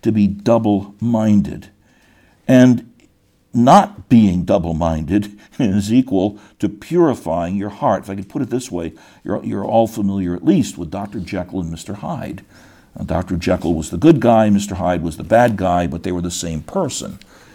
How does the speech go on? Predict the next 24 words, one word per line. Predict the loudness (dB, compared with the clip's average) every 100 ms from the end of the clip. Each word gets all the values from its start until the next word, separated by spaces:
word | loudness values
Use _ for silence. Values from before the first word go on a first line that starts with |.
| _ -8
And | 0
we | 4
all | 4 4
have | 2 0 0 -4 -18 _ -4
Doctor | 0 0 -2
Jekyll | -4 -2 -2 -2 -6
and | -2 -2
Mister | -2 -4 -8
Hyde | -8 -4 0 0 0 -4 -6
within | -6 -4 -4
us. | -4 -8 -10 -10 -20 -20 -20 -4
And | 2 2
James | 4 4 4 4 0
says, | -2 -2 0 -2 -4
to | -10
purify | -6 0 2 2 0 -4
yourself, | -4 -6 -8 -4 -4 -4 -10 -20 -6
you | -2
gotta | 0 0
get | 0 -2 0
rid | 0
of | 0 -4 -14 -4
Mister | 0 0 0
Hyde | 0 0 0 -4